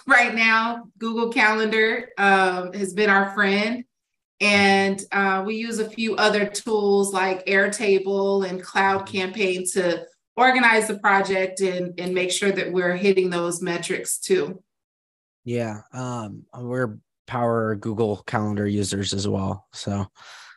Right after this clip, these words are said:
Speaker 2: um,
Speaker 1: But I wanna ask you, how do you feel about all of the different types of apps that you can use? Like, do you ever feel that it's, it becomes to be cumbersome?
Speaker 2: Um, a hundred percent.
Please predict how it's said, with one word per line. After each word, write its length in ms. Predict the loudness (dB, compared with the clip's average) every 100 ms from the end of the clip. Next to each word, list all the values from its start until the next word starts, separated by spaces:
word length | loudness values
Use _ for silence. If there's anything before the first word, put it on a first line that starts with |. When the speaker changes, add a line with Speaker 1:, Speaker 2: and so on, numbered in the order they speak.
| _ 2
Speaker 2:
um, 580 | 4 4 2 0 -4 -4
Speaker 1:
But 140 | 2
I 120 | 2 6
wanna 140 | 6 6
ask 460 | 6 4 2 0
you, 200 | 2 4
how 260 | 4 4 4
do 80 | 6
you 200 | 4 4
feel 300 | 6 6 6
about 320 | 6 6 6 6
all 420 | 6 8 6 4
of 120 | 0
the 120 | 0
different 640 | -2 -4 -2 -2 0 -4 -8
types 400 | 0 0 0 -6
of 260 | -6 -6 0
apps 320 | 2 2 0 -2
that 200 | -2 -2
you 120 | -2
can 180 | -2 0
use? 400 | 0 2 2 2
Like, 260 | 0 0 -6
do 100 | -6
you 160 | -2
ever 540 | 2 2 4 4 4 0
feel 260 | -2 0 -2
that 220 | 0 2
it's, 260 | 0 -4 -18 _ _ _ _
it 280 | 0 0 0
becomes 640 | -2 2 2 4 0 -2 -2
to 140 | -4
be 640 | 0 0 0 0 -2 -6 -18 _ _ _
cumbersome? 920 | 2 4 4 2 2 4 4 4 0 -10 _ _ _ _ _ _ _ _ _
Speaker 2:
Um, 340 | 4 6 4 4
a 40 |
hundred 220 | 4 4
percent. 420 | 4 2 -2 -4